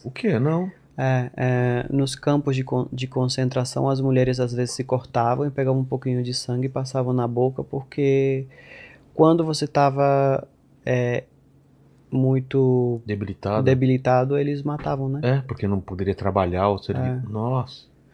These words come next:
Speaker 1: verdade.
Speaker 2: Que horror, né? Assim, historicamente
Speaker 1: Contaram isso daqui, aqui na,
Speaker 2: É,
Speaker 1: no
Speaker 2: não, mas
Speaker 1: episódio.
Speaker 2: historicamente, é, o ser humano, ele sempre procurou uma maneira de se maquiar, é o que eu vejo,
Speaker 1: É?
Speaker 2: sabe? Em todas as circunstâncias, até na guerra, né?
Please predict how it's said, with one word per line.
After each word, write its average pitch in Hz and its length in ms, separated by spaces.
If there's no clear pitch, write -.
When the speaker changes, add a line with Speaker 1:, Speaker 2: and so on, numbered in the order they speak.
Speaker 1:
verdade. 98 400
Speaker 2:
Que 98 80
horror, 160 260
né? 156 180
Assim, 151 340
historicamente 147 840
Speaker 1:
Contaram 104 240
isso 104 140
daqui, 101 200
aqui - 260
na, 92 160
Speaker 2:
É, 170 280
Speaker 1:
no 160 80
Speaker 2:
não, 170 120
mas 143 140
Speaker 1:
episódio. - 180
Speaker 2:
historicamente, 147 920
é, 120 240
o 139 140
ser 151 200
humano, 147 300
ele 151 140
sempre 175 320
procurou 160 400
uma 147 140
maneira 135 360
de 131 120
se 131 160
maquiar, 123 680
é 131 120
o 127 60
que - 120
eu 127 80
vejo, 117 240
Speaker 1:
É? 131 80
Speaker 2:
sabe? 131 300
Em 127 60
todas 156 340
as 165 80
circunstâncias, 135 880
até 131 160
na 170 140
guerra, 156 260
né? 160 160